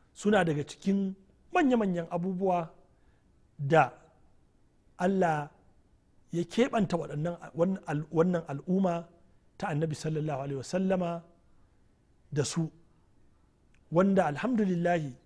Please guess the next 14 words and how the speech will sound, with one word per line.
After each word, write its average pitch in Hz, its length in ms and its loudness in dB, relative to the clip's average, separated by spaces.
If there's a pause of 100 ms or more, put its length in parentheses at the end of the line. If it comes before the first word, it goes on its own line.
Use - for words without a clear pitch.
(1080)
kai 226 320 4 (460)
ko 185 180 -2
ke 208 200 6 (1400)
kana 233 260 6
cikin 190 280 -6
waɗanda 170 480 -4 (480)
suka 185 280 -2
samu 160 360 -2
waɗannan 151 320 -4
falalan 165 440 2 (680)
masu 139 360 -6
daraja, 160 500 4 (560)
masu 139 300 -8
albarka. 160 640 0